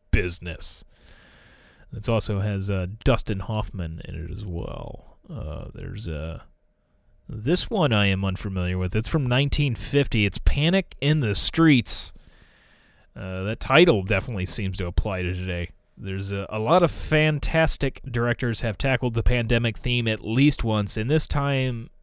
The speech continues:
out, it's Elia Kazan. Uh, his Noorish nineteen fifty thriller is, like Sturgis, is, uh, s-, The Satan Bug,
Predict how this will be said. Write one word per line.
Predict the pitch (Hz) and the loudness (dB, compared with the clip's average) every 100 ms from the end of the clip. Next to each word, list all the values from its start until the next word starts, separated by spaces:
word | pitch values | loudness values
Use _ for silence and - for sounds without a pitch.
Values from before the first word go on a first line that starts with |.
| - - - | -20 -14 -2
out, | 113 113 - - | 0 0 -4 -4
it's | 110 - - - _ - _ - - - _ _ - - | -2 -2 -6 -10 _ -20 _ -20 -20 -20 _ _ -14 -2
Elia | 135 151 156 135 117 | 2 2 4 2 0
Kazan. | - 120 110 117 113 95 82 85 _ _ _ _ _ _ - - | 0 0 2 2 2 0 -4 -14 _ _ _ _ _ _ -20 -8
Uh, | 104 87 87 82 80 - - - - _ _ - | -6 -4 -4 -8 -10 -16 -20 -20 -20 _ _ -6
his | 120 104 113 - | -4 -2 -6 -8
Noorish | 117 120 139 151 151 147 - - - - | -6 -2 2 4 4 2 -2 -6 -14 -14
nineteen | 135 127 131 143 | -4 -2 -2 -4
fifty | 131 143 - 123 | 0 0 0 -4
thriller | - 143 143 127 117 | -2 0 2 2 0
is, | 104 104 101 | 0 -2 -2
like | 104 104 101 | -2 -2 -2
Sturgis, | - - 160 151 123 110 - - - - | -6 2 4 4 2 0 -2 -8 -10 -10
is, | 107 98 | -8 -8
uh, | 95 50 | -10 -12
s-, | - - - | -10 -10 -8
The | 127 98 | -6 -4
Satan | - 165 165 107 92 | 0 -2 -2 -4 -4
Bug, | 90 90 | -2 -4